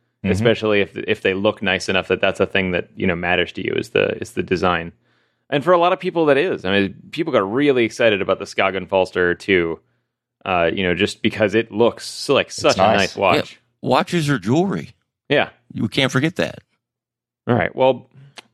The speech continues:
Speaker 2: since we ended that on such a low note. <laughs>
Speaker 1: No, come on. What it's, you know, the, the high note, it's, you know, go out and buy a,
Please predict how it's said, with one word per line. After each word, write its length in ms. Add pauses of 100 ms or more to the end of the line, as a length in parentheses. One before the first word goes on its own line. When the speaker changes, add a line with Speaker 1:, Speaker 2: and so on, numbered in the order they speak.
(380)
Speaker 2:
since 200
we 120
ended 260
that 120
on 100
such 220
a 60
low 180
note. 260 (540)
<laughs> 400 (280)
Speaker 1:
No, 220
come 200
on. 160
What 200
it's, 400
you 120
know, 400
the, 180
the 240
high 180
note, 300
it's, 380
you 60
know, 80
go 180
out 60
and 100
buy 200
a, 280